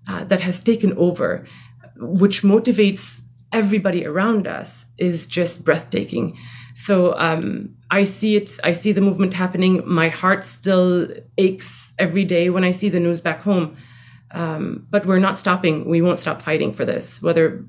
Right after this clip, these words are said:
on the ground or here. This is, this is our right. Liberation is our right. It's not a gift, like I said in, in our, um, in one of my statements. And, um, we don't ask for permission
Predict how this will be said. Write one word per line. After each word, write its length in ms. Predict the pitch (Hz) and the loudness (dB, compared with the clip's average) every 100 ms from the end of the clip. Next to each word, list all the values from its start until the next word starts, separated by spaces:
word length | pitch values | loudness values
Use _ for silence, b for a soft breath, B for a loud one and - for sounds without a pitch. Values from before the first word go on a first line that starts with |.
| - | -2
on 120 | 180 | 2
the 80 | 185 | 2
ground 440 | 185 175 175 170 - | 4 4 2 0 0
or 200 | 170 156 | 2 2
here. 480 | - 160 147 - - | -2 0 0 -2 -4
This 240 | 170 170 | -6 -2
is, 220 | 160 151 | -4 -4
this 180 | 170 - | -8 -6
is 80 | 156 | -2
our 140 | 147 | -2
right. 440 | 139 160 202 190 - B B B | 2 2 2 -2 -14 B B B
Liberation 480 | 160 147 160 165 170 | -2 2 2 2 -2
is 120 | - | 0
our 100 | 143 | 0
right. 300 | 147 175 185 | 2 2 2
It's 180 | - - | -6 -6
not 160 | 147 | -6
a 60 | - | -6
gift, 360 | - 113 - | -2 -2 -4
like 200 | 170 170 | -6 -6
I 80 | 165 | -4
said 320 | 170 147 165 | -6 -4 -4
in, 180 | - 147 | -2 -4
in 160 | - 147 | -2 -4
our, 240 | 139 135 - | -4 -8 -8
um, 380 | 143 147 - B B B B - | -8 -8 -12 B B B B 0
in 180 | 165 156 | 2 4
one 140 | 160 | 2
of 100 | 156 | 2
my 120 | 143 | -2
statements. 640 | 151 247 233 196 139 - - | 0 0 4 2 2 -4 -6
And, 380 | 165 160 156 - | 0 0 0 -2
um, 340 | 73 - - - - | -4 -4 -8 -16 -6
we 120 | 170 | -2
don't 400 | 170 190 190 - - - | 2 2 2 -2 -14 -2
ask 380 | 147 156 - - | 0 0 -8 -6
for 100 | 165 | -6
permission 720 | - 151 160 - 139 - - | -2 -2 -2 -2 -4 -6 -10